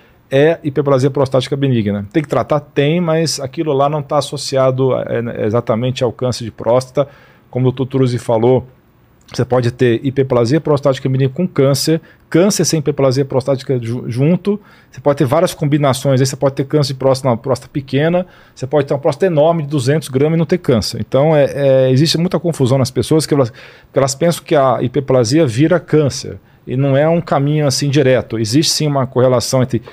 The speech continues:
prostatite crônica e câncer, e hoje tem estudos de microbioma urinário, não sei se o doutor Truzzi acompanha, mas certamente deve estar, porque ele é da área dele, da subespecialidade dele,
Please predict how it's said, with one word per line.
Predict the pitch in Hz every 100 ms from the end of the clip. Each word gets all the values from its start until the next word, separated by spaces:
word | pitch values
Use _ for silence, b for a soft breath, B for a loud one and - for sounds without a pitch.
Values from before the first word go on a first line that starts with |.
| B -
prostatite | 151 202 - 160 131 - 151
crônica | - 123 123 -
e | 151
câncer, | 147 135 143 - 254 B B B B B
e | -
hoje | 131 131
tem | 147 135
estudos | - 139 120
de |
microbioma | 143 147 147 135 127 151 180
urinário, | 151 131 117 139 160 123
não |
sei | 110 120
se | 120
o |
doutor | 113 120
Truzzi | 120 110
acompanha, | 117 120 120 127
mas | 117
certamente | 131 123 120 107
deve | 117
estar, | - 135
porque | 131 - 123
ele | 117 107 104 104 104 104
é | 110
da | 104 113
área | 113 104
dele, | 107 110 107
da | 104
subespecialidade | - 113 - 110 110 101 107 104
dele, | 135 170